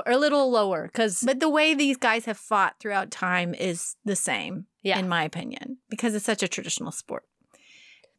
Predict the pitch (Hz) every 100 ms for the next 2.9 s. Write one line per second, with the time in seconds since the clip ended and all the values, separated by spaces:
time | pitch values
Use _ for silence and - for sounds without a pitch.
0 | _ _ 269 208 151 - - - - -
1 | 302 277 254 262 - _ _ 247 269 349
2 | 480 - 214 180 165 165 185 - -